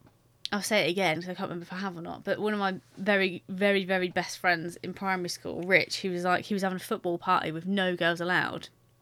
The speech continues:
apart from his sister. And Di, his mom, was like, "Why are you inviting Vic then if it's a, if it's an all boys thing?" And he went,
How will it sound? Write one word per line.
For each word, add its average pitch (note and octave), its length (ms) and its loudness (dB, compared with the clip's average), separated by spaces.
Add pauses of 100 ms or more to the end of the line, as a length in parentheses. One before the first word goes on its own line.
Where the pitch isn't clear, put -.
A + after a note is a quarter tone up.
(220)
apart A3 240 8
from G3+ 120 0
his F#3 120 -2
sister. - 500 -4 (880)
And G#3 480 6
Di, G#3 320 8
his F#3 160 -4
mom, F#3+ 220 0
was F#3 120 -4
like, F#3 280 -6 (100)
"Why D4 200 4
are E4+ 60 8
you E4+ 120 8
inviting D#4 340 2
Vic F4 160 2
then E3 180 0
if F3+ 160 -4
it's - 180 -6
a, G3 280 4 (540)
if G#3+ 100 -4
it's G3+ 160 -4
an G#3+ 60 0
all G#3 100 0
boys A#3 260 2
thing?" F3+ 140 -4
And G3 240 -4
he F#3+ 40 -2
went, F#3+ 220 2